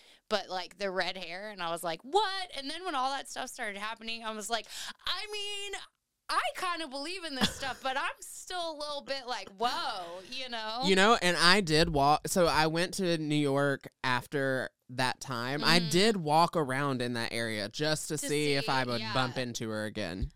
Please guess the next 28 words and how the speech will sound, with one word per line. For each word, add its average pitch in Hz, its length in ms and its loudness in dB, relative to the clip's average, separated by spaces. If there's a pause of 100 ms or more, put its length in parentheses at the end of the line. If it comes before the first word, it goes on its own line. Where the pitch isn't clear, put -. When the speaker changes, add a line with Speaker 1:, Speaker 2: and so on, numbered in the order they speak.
Speaker 1:
Oh 214 100 2
my 190 140 0
gosh. - 480 -6
Speaker 2:
I 127 80 0
didn't. 117 400 -2 (220)
I 113 80 -10
didn't 139 180 -6
see 147 220 -6
her. 104 220 -6
Speaker 1:
I'm 180 200 -14
gonna - 0 -
go 180 180 -4 (140)
camp - 280 -6
out 165 140 -6
on 165 120 -8
that - 160 -12
corner 165 440 -12 (560)
and 190 80 -18
be 190 100 -16
like, 185 200 -16
"Listen, - 280 -10
Speaker 2:
By 127 120 4
the 117 60 -4
Speaker 1:
lady." 107 120 -6
Speaker 2:
C 135 120 0
V 123 180 0
S? 127 240 0
Speaker 1:
Right? 240 360 -4